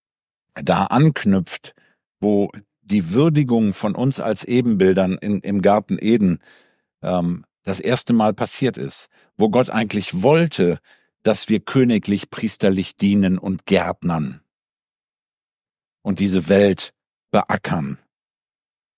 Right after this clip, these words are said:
dass wir Unkraut rupfen, dass wir Boden kultivieren, damit Wachstum geschieht. Alles, was Gott tat und tut, ist auf Wachstum angelegt.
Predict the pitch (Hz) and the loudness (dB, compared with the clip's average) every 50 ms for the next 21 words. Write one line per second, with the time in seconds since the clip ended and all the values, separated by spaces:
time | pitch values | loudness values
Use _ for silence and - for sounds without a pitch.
0 | _ _ _ _ _ _ _ - 104 - - 123 110 151 160 160 - - 95 85 | _ _ _ _ _ _ _ -2 0 2 2 2 4 4 4 2 2 0 -4 -6
1 | 82 - - 87 78 - - - 76 71 65 - _ _ _ _ _ _ _ _ | -6 -6 -6 -8 -8 -8 -10 -10 -10 -10 -10 -12 _ _ _ _ _ _ _ _
2 | _ _ _ _ _ _ _ _ _ _ _ _ _ _ _ _ _ _ 107 107 | _ _ _ _ _ _ _ _ _ _ _ _ _ _ _ _ _ _ -2 -2
3 | - - 117 110 98 131 143 151 139 139 120 - - 123 107 - - 98 95 80 | 0 0 0 2 2 4 4 4 4 2 2 2 2 2 2 2 -2 -4 -6 -4
4 | 85 87 90 82 85 82 78 76 - _ _ _ _ _ _ _ - - 107 113 | -2 -2 -2 -2 -2 -4 -4 -6 -8 _ _ _ _ _ _ _ -6 -2 -2 -2
5 | 110 90 95 92 131 147 - - - - - - 127 123 107 92 92 - - - | -2 -2 -2 -2 -2 -2 -2 -4 -6 -6 -4 -2 0 0 0 0 -2 -4 -4 -6
6 | 90 82 73 - - - - _ _ _ _ _ _ _ _ _ _ _ _ _ | -6 -8 -8 -12 -16 -20 -20 _ _ _ _ _ _ _ _ _ _ _ _ _
7 | _ _ _ _ _ _ _ _ _ _ _ _ _ _ _ _ _ _ _ _ | _ _ _ _ _ _ _ _ _ _ _ _ _ _ _ _ _ _ _ _
8 | _ _ _ _ _ _ _ _ - 143 170 190 185 160 - - 139 131 - - | _ _ _ _ _ _ _ _ 2 4 4 6 4 4 2 2 2 0 2 0
9 | - 135 127 - _ _ _ - 151 147 135 117 101 - - 120 107 - - - | 0 0 0 -2 _ _ _ -2 -2 0 0 -2 -4 -4 -4 -6 -6 -4 -2 -2
10 | 135 104 82 - - 101 95 110 107 95 92 107 107 - - - - 107 101 85 | 0 0 0 -2 -6 -6 -6 -6 -6 -4 -4 -4 -6 -6 -8 -4 -2 -2 -2 -2
11 | 95 104 90 80 76 71 76 73 - - - - | -2 -4 -4 -4 -6 -8 -10 -10 -14 -18 -20 -20